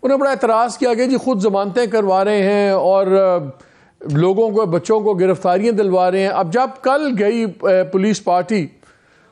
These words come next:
तो again वही इशू बन गया। असद, ये बताएं, अगर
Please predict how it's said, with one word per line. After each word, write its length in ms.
तो 460
again 320
वही 260
इशू 240
बन 220
गया। 240
असद, 280
ये 80
बताएं, 320
अगर 540